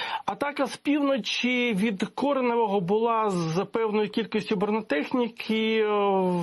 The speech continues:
ворог протиснув нашу оборону сто третьої бригади територіальної оборони,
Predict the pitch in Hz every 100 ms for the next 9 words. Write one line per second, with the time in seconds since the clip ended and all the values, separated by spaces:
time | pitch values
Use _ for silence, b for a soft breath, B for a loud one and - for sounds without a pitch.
0 | 160 - 185 175 220 233 220 - 214 214
1 | 240 220 214 196 208 196 - 208 202 180
2 | 202 214 202 - 190 196 202 - 190 185
3 | 175 190 185 196 175 185 165 185 196 190
4 | 190 190 196 180 220 262 277 233